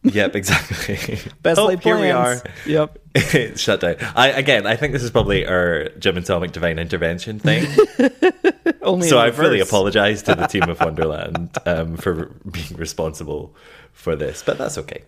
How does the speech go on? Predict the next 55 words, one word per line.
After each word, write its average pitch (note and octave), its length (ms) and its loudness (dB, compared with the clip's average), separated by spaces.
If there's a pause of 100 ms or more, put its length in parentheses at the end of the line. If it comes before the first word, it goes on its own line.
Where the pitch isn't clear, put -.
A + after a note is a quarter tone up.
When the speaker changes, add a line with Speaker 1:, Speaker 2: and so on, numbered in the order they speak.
(360)
Speaker 1:
Um, G2+ 640 0 (100)
so - 160 -4
yeah, A#2+ 400 0 (400)
uh, - 40 -10
how, C3+ 140 -2
tell C#3 240 -2
us C#3+ 80 -4
about C3 160 0
some B2+ 120 -6
of A#2+ 40 -4
the A#2 60 2
awards G#2+ 300 -2
it's - 120 -16
won. D#2 220 -10 (260)
Speaker 2:
Uh, D3 500 4
well, D#3 380 2
I've D#3+ 140 0
got E3 120 2
a D#3 40 2
long E3 320 2
list E3+ 300 -2
here D#3+ 280 2
in D#3 180 -2
front D3 200 0
of C3+ 80 0
me, C#3+ 240 -2 (100)
um, C3 580 0 (200)
and D3 440 0
it's D3+ 320 -2
blank. F#3 320 -2
Speaker 1:
Mm-hmm. G2+ 140 -10 (160)
Speaker 2:
It's - 180 -8
entirely F3+ 440 0
blank. E3 300 0
Speaker 1:
Yes, A#2+ 400 -6 (380)
<laughs> - 40 -4
it's - 200 -4
a A#2 60 -6
blank, A2+ 460 -2
just - 140 -6
a A#2+ 80 4
really, A#2 260 0
really G#2+ 240 -2
long G2+ 440 -2
piece G#2+ 280 -4
of F#2+ 140 -6
paper. D#2 460 -2 (340)
Speaker 2:
Yeah, A2+ 180 0
this, C3+ 340 -4
this E3+ 220 0
Speaker 1:
It's - 80 -8
just F3+ 120 2
completely E3 420 2
Speaker 2:
show D#3+ 40 -2
Speaker 1:
blank. C#3+ 300 -8